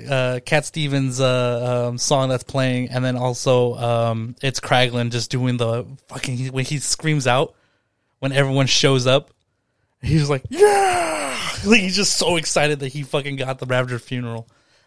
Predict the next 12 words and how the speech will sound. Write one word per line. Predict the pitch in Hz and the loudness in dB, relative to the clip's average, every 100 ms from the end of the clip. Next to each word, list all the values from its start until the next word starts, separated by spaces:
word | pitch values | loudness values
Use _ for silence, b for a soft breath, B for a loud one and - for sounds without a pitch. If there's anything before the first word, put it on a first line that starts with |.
| - | 0
That's | 147 156 - | 0 0 -4
the | 135 | -8
scene | - 135 | -4 -2
that | 123 | -2
always | 123 120 | -2 -4
kills | - 113 110 | -8 -10 -10
me. | 113 110 | -10 -4
I | 120 | 0
love | 120 123 117 | 2 2 2
that | 110 | 0
ending. | 110 107 117 - _ _ _ _ - | 0 -2 -6 -12 _ _ _ _ -4
Um, | 123 120 117 120 117 | 0 2 0 -4 -8